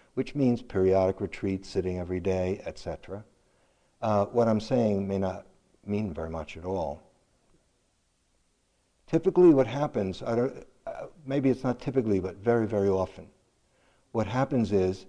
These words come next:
that we, what, what, what Mister Walanda did to the tightrope, we do to, to I M S and other initial places, C I M C and all those other places around.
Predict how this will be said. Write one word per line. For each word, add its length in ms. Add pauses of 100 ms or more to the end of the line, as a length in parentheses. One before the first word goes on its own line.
(340)
that 500 (300)
we, 440 (120)
what, 180 (140)
what, 260 (480)
what 240 (240)
Mister 320
Walanda 580
did 280
to 120
the 120
tightrope, 680 (140)
we 180
do 280
to, 100
to 320
I 160
M 160
S 400 (340)
and 140
other 260
initial 420
places, 540
C 240
I 140
M 100
C 440
and 180 (240)
all 180
those 180
other 180
places 500
around. 300